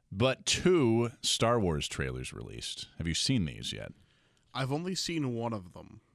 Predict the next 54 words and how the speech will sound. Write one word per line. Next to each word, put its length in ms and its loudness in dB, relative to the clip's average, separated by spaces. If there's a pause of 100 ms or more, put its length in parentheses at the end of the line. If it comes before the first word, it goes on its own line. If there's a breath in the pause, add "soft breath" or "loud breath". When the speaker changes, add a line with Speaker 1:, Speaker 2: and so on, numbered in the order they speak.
Speaker 1:
Which 220 -2
one? 260 4
The 80 4
Mandalorian 720 4
or 240 4
the 300 4
Speaker 2:
Oh, 40 6
no, 120 2
no, 100 4
I've, 180 2 (100)
I 120 -4
have 160 -2
actually 300 -4
seen 180 -6
both 240 -8
of 60 -20
them, 240 -12
in 100 -10
fact, 320 -10 (240)
i-, 40 -4
if 200 -4
that's 220 0
the 100 -6
case. 260 -10
I 40 6
Speaker 1:
Yes. 100 6
Speaker 2:
thought 140 2
th-, 160 0
I 80 -2
thought 140 -2
there 100 -2
was 280 -2
two 300 -4
for 180 -6
the, 240 -6
uh, 180 -8
for 100 -14
the 60 -10
new, 340 -6
Speaker 1:
No, 260 6
Speaker 2:
like, 80 0
Speaker 1:
the, 140 4
Speaker 2:
movie. 500 0
Speaker 1:
the 160 4
Rise 300 4
of 80 0
Skywalker. 800 2
Uh, 200 2
no, 200 2
just 280 0
the 60 2
one 320 2
for 180 -2
that, 540 -6